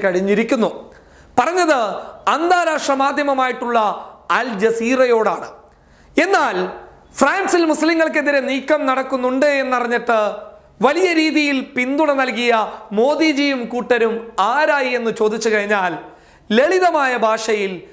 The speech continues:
മലയാളികൾ പറയുന്ന ഭാഷയിൽ പറഞ്ഞു കഴിഞ്ഞാൽ, ശശിയായി എന്ന് വേണം പറയാൻ.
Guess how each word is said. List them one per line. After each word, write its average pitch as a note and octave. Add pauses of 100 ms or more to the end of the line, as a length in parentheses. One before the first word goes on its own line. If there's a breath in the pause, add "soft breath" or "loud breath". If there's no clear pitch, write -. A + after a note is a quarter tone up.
(240 loud breath)
മലയാളികൾ D#4+
പറയുന്ന A#3
ഭാഷയിൽ G#3
പറഞ്ഞു G#3+
കഴിഞ്ഞാൽ, G3 (500 loud breath)
ശശിയായി D4+ (200)
എന്ന് G3
വേണം F3+
പറയാൻ. F#3+